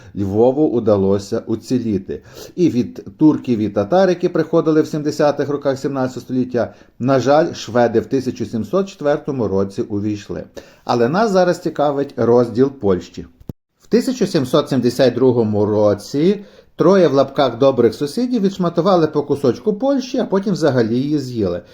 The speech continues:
Якщо зі східним сусідом все зрозуміло, це Московія з істинно руською царицею Катериною второй, то Прусія і Австрія трошечки мають іншу ситуацію. Будемо говорити про Австрію.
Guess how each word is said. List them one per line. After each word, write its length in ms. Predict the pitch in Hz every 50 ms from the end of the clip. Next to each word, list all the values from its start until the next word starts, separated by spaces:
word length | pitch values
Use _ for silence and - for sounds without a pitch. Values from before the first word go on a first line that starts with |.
| - _ -
Якщо 240 | 127 127 - 285 277
зі 120 | 277 262
східним 340 | - - - 269 254 262 226
сусідом 420 | - 233 208 - 233 214 190 185
все 240 | 160 - - 180 180
зрозуміло, 800 | 160 160 160 156 143 131 143 127 113 110 110 107 104 104 123 131
це 200 | 131 - 170 156
Московія 1040 | 127 120 120 117 - - - - 123 117 113 113 110 123 131 135 147 156 175 175 - - - - - _ -
з 440 | 131 139 131 147 160 151 147 - - - - _ -
істинно 500 | 190 202 190 - - 180 170 160 156 156
руською 380 | 170 170 170 165 - - 151
царицею 640 | 143 147 - 135 127 131 151 131 - - 135 113 -
Катериною 640 | - 120 - - 123 120 117 143 135 117 110 104 101
второй, 760 | 98 - - - 104 101 92 95 95 90 90 95 127 190 190 - - - - - - - _ _ _
то 440 | - 175 160 156 139 120 110 - 98 - -
Прусія 760 | 139 139 185 208 202 196 196 - 175 156 143 135 131 127 127
і 280 | 127 127 135 139 139 -
Австрія 600 | - 123 120 117 127 127 - - 165 165 180 196 208
трошечки 560 | 202 - 156 156 156 156 175 165 - - 175
мають 320 | 165 165 165 175 180 -
іншу 320 | - 226 214 190 - 143 123
ситуацію. 800 | - 120 107 101 - 110 92 92 85 87 - - - 90 87 87 - _ _ _ - _ _ _ -
Будемо 340 | - 143 208 240 254 233 220
говорити 640 | 185 196 196 165 160 156 160 180 180 180 - 180
про 340 | 175 180 - 156 160 160 165 -
Австрію. 680 | - 175 156 123 113 - - - 110 101 87 71 73